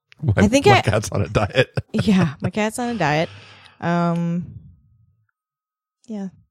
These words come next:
Speaker 1: Yeah.
Speaker 2: That's it. Still walking every day.
Speaker 1: Yeah. That's good.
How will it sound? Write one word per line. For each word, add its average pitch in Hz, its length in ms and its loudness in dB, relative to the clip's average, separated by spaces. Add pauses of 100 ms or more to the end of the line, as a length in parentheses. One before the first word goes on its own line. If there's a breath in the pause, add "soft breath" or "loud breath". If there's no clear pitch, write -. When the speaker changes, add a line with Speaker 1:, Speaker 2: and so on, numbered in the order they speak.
(320)
Speaker 1:
Yeah. - 100 -6
Speaker 2:
That's - 140 -10
it. 175 180 -10
Still 196 240 -4
walking 165 340 -6
every 160 180 -10
day. 165 320 -10
Speaker 1:
Yeah. 87 320 -4 (680)
That's 113 140 -14
good. 98 240 -10